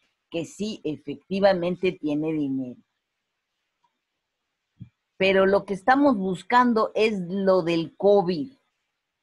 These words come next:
para que vean que no todo lo que se dice en las redes o lo que dice Aeroméxico en las redes es cierto.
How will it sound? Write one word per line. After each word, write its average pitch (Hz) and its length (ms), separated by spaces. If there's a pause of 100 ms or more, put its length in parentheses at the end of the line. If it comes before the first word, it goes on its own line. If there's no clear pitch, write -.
para 233 320
que 277 180
vean 302 500
que 190 140
no 220 360
todo 247 560 (240)
lo 151 360
que - 120
se 143 220
dice 170 540
en 156 240
las 131 260
redes 156 500 (1200)
o 135 140
lo 139 240
que 147 180
dice 165 640
Aeroméxico 147 840
en 139 120
las 131 160
redes 165 440
es 151 200
cierto. 170 580